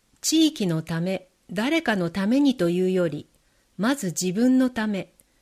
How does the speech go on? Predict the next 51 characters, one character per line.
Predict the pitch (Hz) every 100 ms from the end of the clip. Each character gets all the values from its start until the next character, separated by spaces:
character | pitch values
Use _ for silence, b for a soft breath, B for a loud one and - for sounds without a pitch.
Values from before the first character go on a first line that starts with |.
| _ _ _ -
身 | 185
近 | 185 247 247 226
で | 214 185 _ _
興 | - 311 320
味 | 285 208
の | 185
あ | 247
る | 254 202
と | 196
こ | 262
ろ | 311
か | 320 226
ら | 160
参 | 180 185
加 | - 190
し | -
て | 190
み | 180 175
る。 | - _ _ _ _ _ _ _ _ _ _ _ _
自 | 160 175
分 | 190 285 285
が | 285
楽 | 233 233 294
し | - 330
い | 320
か | 175
ら | 135
行 | 139
く。 | _ - - _ _ _ _ _ _ _ _ -
そ | - 208
れ | 254
が | 285 294
結 | 254 254
果 | 254 247
と | 240
し | - -
て | 208 - _ -
誰 | 226 285 311
か | 214
の | 180
役 | 175 185 294
に | 226
立 | 254 285 -
つ |
か | 220
も | 175
し | 165 -
れ | 180 196
な | 190
い | 175
し、 | - 143